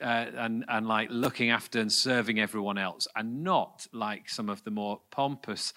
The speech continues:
uh, Christians, um, insisting on being looked after by everyone else. So they were real servant-hearted. And then there was a s-, huge storm,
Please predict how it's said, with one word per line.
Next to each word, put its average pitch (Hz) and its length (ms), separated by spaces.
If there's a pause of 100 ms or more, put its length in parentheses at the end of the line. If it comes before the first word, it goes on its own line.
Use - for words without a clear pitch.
(380)
uh, 110 320
Christians, 98 800 (300)
um, 104 180
insisting 110 560
on 101 220
being 98 420
looked - 380
after 113 420
by 90 240
everyone 87 320
else. 80 220
So 110 160
they 117 120
were 110 140
real 120 300
servant-hearted. 101 880 (480)
And 120 180
then 147 160
there 143 140
was 123 180
a 120 40
s-, - 240
huge 180 480
storm, 104 600